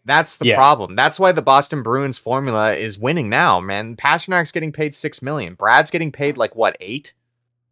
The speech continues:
Speaker 2: Yeah,
Speaker 1: Like,
Speaker 2: I, I,
Speaker 1: like,
Speaker 2: maybe even
Speaker 1: Brad
Speaker 2: less.
Speaker 1: Marchand, Brad Marchand sh-, should be an eleven million dollar player, but he took that pay cut.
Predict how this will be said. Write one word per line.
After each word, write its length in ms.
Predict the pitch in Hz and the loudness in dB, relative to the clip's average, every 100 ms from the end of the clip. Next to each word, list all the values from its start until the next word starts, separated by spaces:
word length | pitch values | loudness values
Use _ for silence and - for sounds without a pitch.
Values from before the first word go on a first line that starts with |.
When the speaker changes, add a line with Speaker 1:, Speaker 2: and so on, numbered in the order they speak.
| _ _ _ _ _ | _ _ _ _ _
Speaker 2:
Yeah, 260 | 113 110 117 | -6 2 4
Speaker 1:
Like, 180 | 127 - 80 _ 117 | 4 2 -14 _ -14
Speaker 2:
I, 60 | |
I, 140 | 113 - _ _ 110 _ - | -14 -14 _ _ -20 _ -2
Speaker 1:
like, 100 | 180 | 0
Speaker 2:
maybe 80 | 165 | 2
even 220 | 147 117 | 0 0
Speaker 1:
Brad 180 | 107 202 | 2 2
Speaker 2:
less. 80 | 202 | 4
Speaker 1:
Marchand, 580 | 202 - 190 196 196 - _ _ | 2 2 -2 -2 -4 -8 _ _
Brad 280 | 147 180 202 | 2 4 4
Marchand 600 | 202 190 180 185 185 160 _ | 2 0 -2 0 -2 -4 _
sh-, 80 | - _ | -20 _
should 440 | 139 - 185 208 170 | -4 2 6 6 4
be 160 | 190 | 4
an 60 | 175 | 4
eleven 360 | 160 143 131 120 | 6 6 6 0
million 280 | 117 113 | 0 2
dollar 240 | 107 104 98 | 4 4 2
player, 440 | - 101 87 85 _ _ _ _ _ _ _ _ | -2 -4 -2 -6 _ _ _ _ _ _ _ _
but 100 | 175 | 0
he 100 | 175 | 0
took 280 | - 180 - | -2 -4 4
that 200 | 160 - | 4 4
pay 220 | 156 165 | -2 -2
cut. 380 | - 120 92 | -2 -4 -4